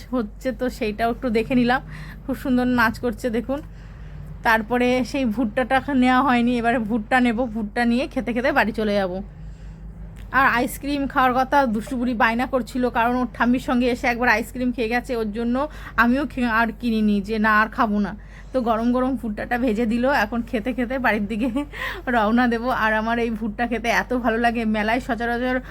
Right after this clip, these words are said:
ভুট্টা বিক্রি করে না, তো এখানে, তবে এই মেলায় দেখছি ভুট্টা রয়েছে, তো দেখে আর লোভ সামলাতে পারলাম না,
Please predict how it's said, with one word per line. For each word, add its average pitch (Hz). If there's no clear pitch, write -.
ভুট্টা 240
বিক্রি 254
করে 247
না, 240
তো 247
এখানে, 254
তবে 269
এই 254
মেলায় 233
দেখছি 220
ভুট্টা 220
রয়েছে, 220
তো 262
দেখে 226
আর 247
লোভ 233
সামলাতে 240
পারলাম 220
না, 240